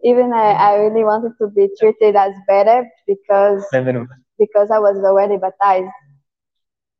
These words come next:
Speaker 2: Ehm, quindi, eh, ho vissuto tutta la mia vita, eh, ho vissuto tutta la mia giovinezza, eh, in questa maniera.
Speaker 1: So I lived my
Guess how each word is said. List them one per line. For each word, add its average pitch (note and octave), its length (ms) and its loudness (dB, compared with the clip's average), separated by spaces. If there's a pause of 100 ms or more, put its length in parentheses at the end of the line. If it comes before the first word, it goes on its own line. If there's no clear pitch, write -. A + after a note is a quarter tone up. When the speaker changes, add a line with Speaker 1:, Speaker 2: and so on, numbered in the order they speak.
(160)
Speaker 2:
Ehm, A#2 1080 -4 (1080)
quindi, D3+ 380 -2
eh, C#3 1120 -2
ho G3 140 -2
vissuto G3 840 -8 (200)
tutta F#3+ 220 -4
la D3+ 160 0
mia D3 160 -4
vita, F3+ 500 -4 (140)
eh, D#3+ 180 2
ho F3+ 180 -2
vissuto F#3 400 -4
tutta G3 260 -4
la D3+ 100 -6
mia D3 460 -4
giovinezza, D3+ 920 -4 (320)
eh, A2 840 -2 (100)
in D3 80 -10
questa F3 300 -2
maniera. B2 540 -6 (320)
Speaker 1:
So A#3+ 220 -2
I G#3 580 0 (180)
lived A#3 300 0
my F#3+ 500 -4